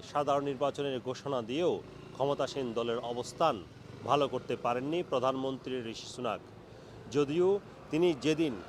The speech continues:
এই ঘোষণা দিয়েছেন, অর্থাৎ বাইশ মে, সে সময় অর্থনৈতিক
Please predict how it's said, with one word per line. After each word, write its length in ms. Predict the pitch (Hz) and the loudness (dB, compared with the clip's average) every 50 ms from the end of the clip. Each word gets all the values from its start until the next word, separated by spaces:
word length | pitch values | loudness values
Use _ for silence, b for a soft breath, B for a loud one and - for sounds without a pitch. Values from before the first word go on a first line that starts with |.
| - - - - - - - - - | -12 -14 -14 -14 -14 -14 -14 -8 -2
এই 140 | 131 131 139 | 0 0 2
ঘোষণা 320 | 127 143 - 156 156 147 | 2 0 2 2 2 2
দিয়েছেন, 360 | 139 139 147 147 139 160 156 139 | 4 2 0 0 0 0 0 0
অর্থাৎ 260 | 139 123 127 131 120 110 101 | 0 0 0 -2 -2 -2 0
বাইশ 280 | 131 127 131 123 - - - - - | 0 2 0 0 -2 -6 -14 -10 -4
মে, 340 | 123 127 151 175 196 208 208 - - - - - - - | 2 4 6 6 6 4 2 -2 -6 -16 -16 -14 -12 -6
সে 140 | - 175 156 | -4 -2 0
সময় 320 | - 185 185 190 175 127 95 - - - - - - | 0 2 4 6 6 4 4 0 -6 -16 -16 -6 0
অর্থনৈতিক 540 | 127 131 131 - - - 175 175 156 156 | 2 2 2 2 0 -2 -2 -2 -2 -4